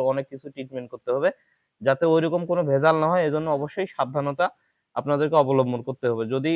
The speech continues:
এতে কারো সাপোর্ট দরকার হয়, আপনারা সাপোর্ট নিবেন। তো যাই হোক দর্শক, এখন আমি ইনজেকশনটা পুশ করি,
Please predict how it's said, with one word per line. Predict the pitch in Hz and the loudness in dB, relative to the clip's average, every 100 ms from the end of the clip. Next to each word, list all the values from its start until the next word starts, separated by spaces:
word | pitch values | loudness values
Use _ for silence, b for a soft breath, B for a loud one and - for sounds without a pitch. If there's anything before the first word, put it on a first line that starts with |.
| 156 | 0
এতে | 151 175 | 0 0
কারো | 156 156 - | 2 0 -4
সাপোর্ট | 160 190 185 | -8 -2 0
দরকার | 165 151 143 | 0 2 2
হয়, | 170 165 | 2 0
আপনারা | 151 147 | -2 -4
সাপোর্ট | - 139 127 120 | -6 -6 -6 -6
নিবেন। | 107 90 123 _ _ _ _ - | -8 -8 -14 _ _ _ _ -8
তো | 127 | 4
যাই | 151 | 6
হোক | 180 180 | 6 6
দর্শক, | 156 196 180 | 6 8 6
এখন | 170 165 | 6 4
আমি | 165 | 4
ইনজেকশনটা | 156 147 - 151 160 | 4 2 0 -2 4
পুশ | 160 - | 4 6
করি, | 143 | 6